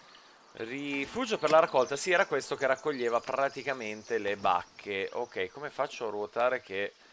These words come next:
non mi ricordo. Eh, Q, E, no. Questo no. R, no.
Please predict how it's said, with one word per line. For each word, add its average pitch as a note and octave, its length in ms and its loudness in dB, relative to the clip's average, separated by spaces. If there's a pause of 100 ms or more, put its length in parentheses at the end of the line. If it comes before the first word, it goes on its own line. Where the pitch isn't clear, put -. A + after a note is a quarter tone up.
(1200)
non G#2 160 -6
mi G2+ 140 -10
ricordo. E3+ 840 -2 (640)
Eh, G#2+ 340 -4
Q, D#3 360 -8
E, C#3+ 400 0
no. G2+ 440 -6 (640)
Questo G#2 480 -8
no. D3+ 360 -2
R, G#2 560 0 (580)
no. C#3 340 -4